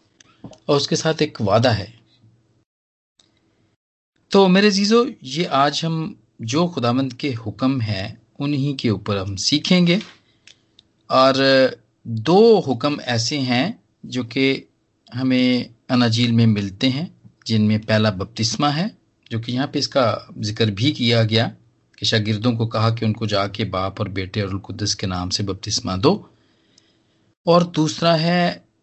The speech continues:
शायरबानी, खुदावंद के खून और बदन में शामिल होना।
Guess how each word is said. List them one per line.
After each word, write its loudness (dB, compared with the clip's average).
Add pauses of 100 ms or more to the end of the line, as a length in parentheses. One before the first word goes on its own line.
(760)
शायरबानी, -2 (1300)
खुदावंद -2
के -4
खून 0
और 2
बदन -4
में -2
शामिल -4
होना। -16